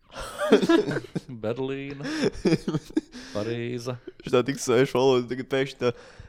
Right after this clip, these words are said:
Speaker 1: ar, ar tādu latviešu mūziku, ja gaļu pa pasauli izbraukt, tad izklausās tā, tad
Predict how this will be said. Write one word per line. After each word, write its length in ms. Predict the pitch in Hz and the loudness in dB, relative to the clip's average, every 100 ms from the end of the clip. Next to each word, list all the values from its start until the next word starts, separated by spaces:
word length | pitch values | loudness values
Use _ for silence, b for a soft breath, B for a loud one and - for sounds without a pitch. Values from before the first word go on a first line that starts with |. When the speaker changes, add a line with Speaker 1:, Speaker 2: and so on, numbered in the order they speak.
| B - - | B 0 4
Speaker 1:
ar, 160 | 123 110 117 | 6 6 4
ar 80 | 120 | 4
tādu 160 | 117 | 2
latviešu 380 | 120 135 120 - | 2 2 0 0
mūziku, 340 | 123 135 123 | -4 -2 -2
ja 60 | 120 | 0
gaļu 160 | 127 127 | 2 2
pa 100 | 131 | 2
pasauli 460 | 117 127 135 120 131 | 2 2 2 2 2
izbraukt, 260 | 131 123 127 | 2 2 2
tad 160 | 135 | -2
izklausās 540 | 139 135 131 127 127 - | 2 4 4 2 0 2
tā, 140 | 123 123 123 b b b b b _ _ _ _ _ _ _ 123 110 | 2 2 0 b b b b b _ _ _ _ _ _ _ -14 -12
tad 160 | 127 | -12